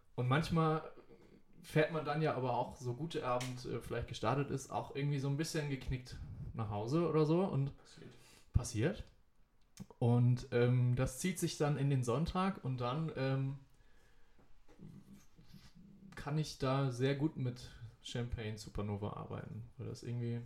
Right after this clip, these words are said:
Speaker 2: Mhm.
Speaker 1: finde ich, äh, das,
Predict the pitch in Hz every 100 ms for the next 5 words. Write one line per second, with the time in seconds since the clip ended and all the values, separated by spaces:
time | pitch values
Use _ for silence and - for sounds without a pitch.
0 | - - - - - - - 135 135 -
1 | - 117 117 117 - - - - - -
2 | - - - 131 -